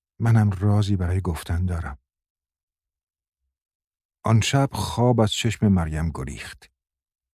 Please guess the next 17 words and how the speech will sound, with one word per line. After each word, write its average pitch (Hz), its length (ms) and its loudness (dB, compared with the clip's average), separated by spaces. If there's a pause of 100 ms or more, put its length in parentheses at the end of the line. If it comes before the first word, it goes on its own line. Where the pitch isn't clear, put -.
(140)
توی 123 240 8
رخت 104 300 0
خواب 104 260 0
نشست 104 440 2
و 104 40 2
بارش 98 480 0
بی 95 180 0
صدای 95 400 0
برف 87 500 -4
را 87 60 -4
تماشا 73 480 -6
کرد. - 380 -12 (1600)
فصلها 127 680 0
آمده 117 360 6
و 123 100 4
رفته 107 340 0
بودند. 87 560 -2